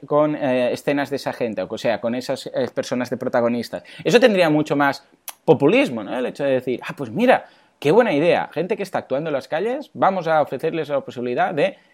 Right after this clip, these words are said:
que se ganen la, la vida, ah, en un, montando una ópera para ellos, o una orquesta, o lo que haga falta". Ahí quizás tendría más sentido.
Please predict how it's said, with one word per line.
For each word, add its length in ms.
que 100
se 140
ganen 240
la, 340
la 160
vida, 440
ah, 600
en 140
un, 200
montando 360
una 160
ópera 300
para 200
ellos, 340
o 180
una 420
orquesta, 460
o 20
lo 120
que 80
haga 120
falta". 320
Ahí 200
quizás 280
tendría 300
más 140
sentido. 460